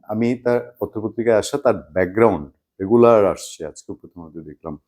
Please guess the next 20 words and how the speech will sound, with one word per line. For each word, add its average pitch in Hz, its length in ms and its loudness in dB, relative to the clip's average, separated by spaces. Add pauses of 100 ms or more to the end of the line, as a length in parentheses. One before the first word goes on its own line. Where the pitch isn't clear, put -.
(560)
তার 113 120 6
ব্যাকগ্রাউন্ড, 113 640 4
তিনি 113 160 0
অষ্টআশি 104 460 -2
সালে 101 500 2
জাতীয় 92 300 -6
পার্টি, 87 520 -8
তারপর 80 720 -10
বিএনপি, 80 600 -10 (100)
তারপর 82 460 -6
আওয়ামী 80 320 -6
লীগ, 82 260 -6 (1120)
এবং 107 400 4 (320)
তার 101 120 0
একুশটি 104 480 0
মামলার 113 440 2
অভিযোগগুলোর 110 880 0
মধ্যে, 101 640 -2
মানে, 87 260 -10
প্রতিটাই 104 880 0